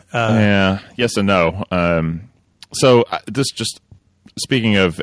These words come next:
Speaker 2: uh, eighties actors who don't wanna talk about their past work, this is a total tangent. Did I see John Cusack on T V last night at the Cubs game?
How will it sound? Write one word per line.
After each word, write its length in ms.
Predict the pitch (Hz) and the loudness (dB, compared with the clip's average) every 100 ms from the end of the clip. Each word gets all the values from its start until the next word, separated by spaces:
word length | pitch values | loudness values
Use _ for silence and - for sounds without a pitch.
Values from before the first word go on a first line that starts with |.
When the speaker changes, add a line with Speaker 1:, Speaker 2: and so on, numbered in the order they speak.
| - | -6
Speaker 2:
uh, 140 | 67 - | -6 -4
eighties 360 | 98 98 90 78 | -2 0 0 -2
actors 440 | 78 87 85 80 | -2 -2 -2 -2
who 60 | 85 | -2
don't 160 | 80 85 | -2 -2
wanna 140 | 82 | -2
talk 220 | - 82 | -2 -4
about 160 | 82 80 | -2 -4
their 100 | 82 | -4
past 300 | - 82 - | -4 -6 -2
work, 260 | 87 73 - | -4 -4 -8
this 120 | - | -12
is 80 | 76 | -14
a 100 | - | -4
total 300 | 92 85 76 | 0 0 -2
tangent. 540 | - 85 82 71 69 _ _ _ - | -4 -4 -4 -6 -10 _ _ _ -6
Did 100 | - | -2
I 180 | - 254 | 2 0
see 260 | - 277 247 | 0 0 2
John 300 | - 147 190 | 2 2 0
Cusack 520 | - 131 185 185 - | 2 0 2 0 0
on 120 | 120 | -4
T 180 | - 143 | -2 -2
V 200 | 147 165 | 0 0
last 240 | 156 151 | 0 0
night 140 | 160 156 | 0 0
at 80 | - | 0
the 60 | |
Cubs 280 | - - 143 | 0 -2 -2
game? 340 | - 170 208 | -2 0 2